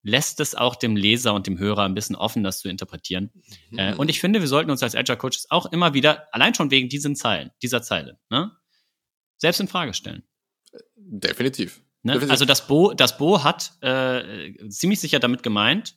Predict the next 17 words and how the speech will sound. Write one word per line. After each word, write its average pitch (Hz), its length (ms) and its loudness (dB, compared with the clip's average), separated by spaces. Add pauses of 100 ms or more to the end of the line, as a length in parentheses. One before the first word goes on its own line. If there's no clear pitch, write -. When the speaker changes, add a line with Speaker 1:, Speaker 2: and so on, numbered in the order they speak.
Speaker 1:
im 113 120 -2
Jahre 113 200 2
neunzehnhundertneunundneunzig 113 1300 -2 (640)
war 117 100 -6
das, - 120 -10
glaub 143 220 0
ich. - 260 -10 (1000)
Oder, 120 340 -2
oder 78 160 -10
noch 85 180 -8
früher. 80 420 -10
Wann 101 80 -6
kam 123 120 -2
denn 98 140 -2
Cilium 104 400 -2
raus? 78 520 -10 (640)
Speaker 2:
Boah. - 260 -18